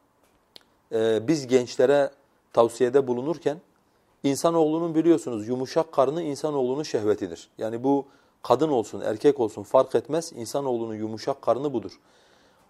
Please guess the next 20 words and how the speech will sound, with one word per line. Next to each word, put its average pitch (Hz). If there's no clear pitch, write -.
Onun 160
için 180
Peygamber 139
sallallahu 139
aleyhi 139
ve 131
sellem 127
biz 135
gençlere 131
hitap 131
ederken 131
ne 165
dedi? 135
"Ya 143
ma'şaraş 143
şebab, 131
men 123
istata'a 139
minkumul 120
ba'ate 143